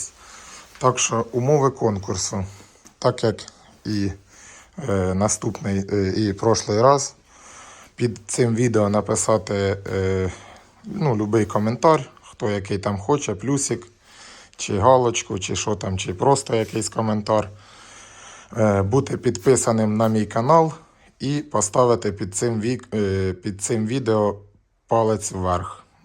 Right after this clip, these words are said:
ну, тоб-, тобто лайк. Е, розіграш ми проведемо уже туди ближче до Нового року, я думаю, числа десь, е, двадцять восьмого, двадцять дев'ятого. Я, е, тоді зроблю,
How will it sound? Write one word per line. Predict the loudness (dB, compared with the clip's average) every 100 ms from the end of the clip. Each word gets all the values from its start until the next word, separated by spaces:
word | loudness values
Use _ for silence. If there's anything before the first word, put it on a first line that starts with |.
| -8
ну, | -8
тоб-, | -6 -8 -6
тобто | -6 -4 -4 0
лайк. | 0 -2 -6 _ _ _ _ -20 -20 -20 -20 -20 -20 -20 -8
Е, | -2 2 4
розіграш | 4 4 2 2 0 0
ми | -4
проведемо | -2 -2 0 2 2 2
уже | 0 -2
туди | -4 -2 0 -2 -6 -16
ближче | -6 -2 -2 -2 -4
до | -4
Нового | -2 -2 0 2
року, | 2 0 0
я | 0
думаю, | 0 0 0 -2
числа | -2 -4 -2 -2
десь, | -2 -4 -8 _ -20 -20 -20 -20 _ -6
е, | -4 -2
двадцять | 0 0 0 -2
восьмого, | 2 2 2 0 0
двадцять | 0 0 -2 -4
дев'ятого. | 2 4 4 2 -2 0 0 -2
Я, | 0 0 0 -4 -12 -20 -20 -20 _ -6
е, | -2 -2
тоді | -4 -6 -4
зроблю, | -2 -2 -2 -2 -2